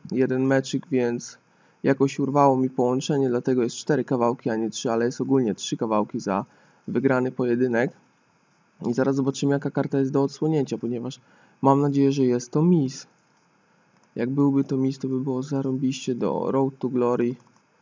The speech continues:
Brakuje mi już chyba tylko dwóch takich, e, mocniejszych kart i już bym się pozbył wszystkich legend z swojego teamu, więc byłoby fantastycznie, jeżeli chodzi o ten event. Dobra, ja tu może przejdę do,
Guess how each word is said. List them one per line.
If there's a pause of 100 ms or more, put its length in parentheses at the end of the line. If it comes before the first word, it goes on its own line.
(380)
Brakuje
mi
już
chyba
tylko
dwóch
takich,
e,
mocniejszych
kart (1040)
i
już
bym
się
pozbył
wszystkich
legend
z
swojego
teamu,
więc
byłoby (560)
fantastycznie,
jeżeli
chodzi
o
ten
event. (1300)
Dobra,
ja
tu
może
przejdę
do,